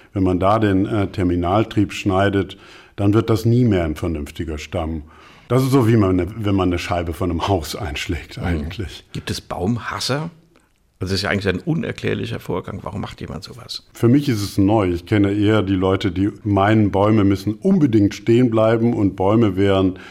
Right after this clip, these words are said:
Speaker 1: statisch und wachsen nicht und klettern dann auf Bäume und meinen,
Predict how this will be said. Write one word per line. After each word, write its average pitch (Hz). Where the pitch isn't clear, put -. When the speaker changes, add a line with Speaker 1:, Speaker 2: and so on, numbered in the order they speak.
Speaker 1:
statisch 104
und 95
wachsen 104
nicht 110
und 101
klettern 101
dann 90
auf 90
Bäume 98
und 92
meinen, 90